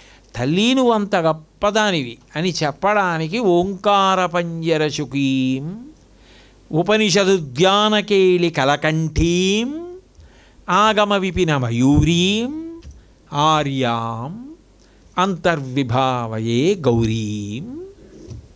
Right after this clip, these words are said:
అసలు ఆ శ్లోకంలో కాళిదాస మహాకవి యొక్క పరవశం, అమ్మవారి యొక్క అనుగ్రహం గురించిన భావన తరంగాలు ఎంత పరిపుష్టంగా వెళ్ళిపోయాయో ఆలోచించండి.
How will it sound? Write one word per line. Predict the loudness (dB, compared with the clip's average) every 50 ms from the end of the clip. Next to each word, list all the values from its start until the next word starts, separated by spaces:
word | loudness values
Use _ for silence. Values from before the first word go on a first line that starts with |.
| -20 -20 -20 -20 -20 _ -20 -20 -20 -20 -20 -20 -20 -20 -20 -20 -20 -20 -20 -20 -20 -12 -6
అసలు | -4 -2 0 0
ఆ | 0 0 -2 -2
శ్లోకంలో | -2 -4 -4 -4 -2 -2 -2 -2 -2 -2 -2 -2 0 0 2 2 2 2 2 2 0 -2 -4
కాళిదాస | -6 -4 -4 -2 -2 -2 0 0 0 -2 -2 -4 -4
మహాకవి | -2 -2 0 0 0 0 0 -2 -2 -4 -4 -2
యొక్క | -2 -2 -2 -4 -4 -6 -6
పరవశం, | -6 -6 -8 -12 -8 -6 -4 -2 0 0 0 0 0 0 -2 -2 -2 -4 -4 -6 -10 -12 -14 -16 -20 -20 -20 -20 -20 -20 -20 -20 -20 -20 -20 -14 -12 -8
అమ్మవారి | -6 -4 -2 -2 0 0 2 2 2 0 0 0
యొక్క | 0 -2 -2 -4 -4 -4 -4
అనుగ్రహం | -4 -2 -2 -2 -2 -4 -2 -2 0 0 0 0 -2 -2 -2 -2
గురించిన | -2 0 -2 -4 -4 -4 -4 -4 -4
భావన | -4 -6 -6 -4 -2 -2 -2 -2 -2 -2 -2 0 -2 -2 -4 -4 -4 -4
తరంగాలు | -2 0 0 0 0 0 0 0 2 2 2 2 0 0 0 0
ఎంత | -2 -2 -4 -6 -6 -8 -10 -6 -4 -4
పరిపుష్టంగా | -4 -4 -6 -6 -4 -2 0 -2 -2 -2 -2 -2 -2 -2 -2 -2 -2 -2 0 -2 -2
వెళ్ళిపోయాయో | 0 -2 -4 -4 -4 -2 -2 0 0 0 0 0 0 0
ఆలోచించండి. | 0 0 -2 -4 -4 -6 -8 -8 -8 -8 -8 -8 -8 -10 -12